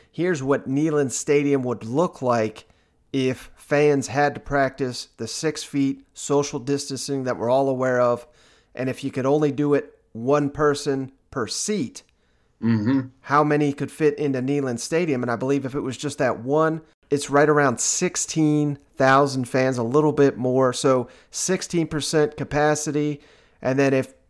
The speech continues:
Speaker 1: fans are allowed to sit together, two people together, but everyone else six feet apart, we're talking eighteen thousand fans. And then finally, her last number she dug up here,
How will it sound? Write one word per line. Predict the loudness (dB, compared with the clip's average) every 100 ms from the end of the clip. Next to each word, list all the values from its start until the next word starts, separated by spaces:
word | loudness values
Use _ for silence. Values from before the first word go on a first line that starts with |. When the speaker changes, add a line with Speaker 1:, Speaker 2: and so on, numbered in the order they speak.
| _ 0
Speaker 1:
fans | 4 4 4
are | 2
allowed | 4 4 2
to | -2
sit | 0 2 2 -4
together, | -10 0 2 4 2 -2
two | -4 -6
people | -4 -4 -4
together, | -4 0 0 0 -4 -6
but | -4
everyone | -2 0 2
else | 4 2 0 -12 _ _ _
six | -10 -6 -6 -2
feet | 0
apart, | 0 0 0 0 -2 -12 _
we're | -8
talking | -2 -2 -2 -4
eighteen | -2 -2 -2 -4 -2
thousand | 0 2 2 -2
fans. | -4 -2 0 -2 -6 -12 _ _ _ -6
And | -4 0
then | 0 0 0
finally, | 0 2 2 2 0 -4 _ _ -12
her | -2
last | 0 0 0
number | -2 -2
she | -6 -4
dug | -2 0
up | -2 -2
here, | -4 -4